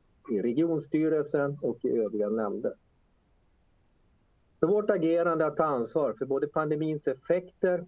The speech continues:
uppskjuten vård och genomföra omställningsplanen är att ta ansvar och och kan ställas mot Niklas och Moderaternas tro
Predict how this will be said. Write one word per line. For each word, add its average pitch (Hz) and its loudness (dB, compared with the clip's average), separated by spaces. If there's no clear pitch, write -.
uppskjuten 123 -2
vård 170 0
och 151 -4
genomföra 131 0
omställningsplanen 120 -2
är - -4
att 120 -4
ta 127 -4
ansvar 131 -2
och 117 -4
och 147 0
kan 160 0
ställas 165 0
mot 135 -2
Niklas 180 0
och 143 -2
Moderaternas 139 0
tro 139 -2